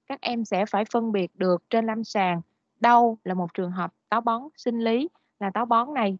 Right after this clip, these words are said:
không nguy hiểm tới tính mạng ha, không có nguy hiểm gì cho em bé.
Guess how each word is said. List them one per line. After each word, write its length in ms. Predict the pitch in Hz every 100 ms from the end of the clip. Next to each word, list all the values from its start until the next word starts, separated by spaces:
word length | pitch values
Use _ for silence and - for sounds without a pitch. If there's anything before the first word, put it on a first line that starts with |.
| _ -
không 240 | - 233
nguy 160 | 233 226
hiểm 280 | 196 165 214
tới 340 | 226 226 285 -
tính 160 | 247 262
mạng 340 | 185 170 202
ha, 200 | 233 226
không 300 | - 247 240
có 120 | 226 262
nguy 160 | 240
hiểm 240 | 208 175 233
gì 140 | 214
cho 120 | 214
em 200 | 214 214
bé. 200 | 214 233